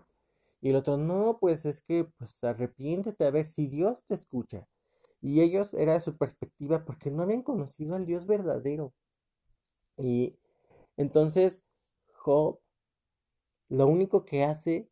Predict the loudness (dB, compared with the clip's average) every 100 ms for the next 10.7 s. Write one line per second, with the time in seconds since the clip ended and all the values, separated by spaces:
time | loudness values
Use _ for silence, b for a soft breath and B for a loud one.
0 | _ -6 -4 -4 -10 _ _ _ _ _
1 | _ _ _ -12 -4 -4 -4 -20 -8 -4
2 | -2 -2 -6 _ _ _ _ _ _ _
3 | _ _ -2 0 2 0 -2 0 2 6
4 | 6 4 2 2 2 2 2 -2 -2 -4
5 | -4 -4 -6 _ _ _ _ -6 -4 -2
6 | 2 4 2 6 6 6 -2 2 0 0
7 | 0 0 0 -4 -2 -2 -2 0 0 -2
8 | _ _ _ _ _ _ _ -2 2 2
9 | 2 0 2 0 -4 _ _ _ _ 0
10 | 2 2 2 0 0 -6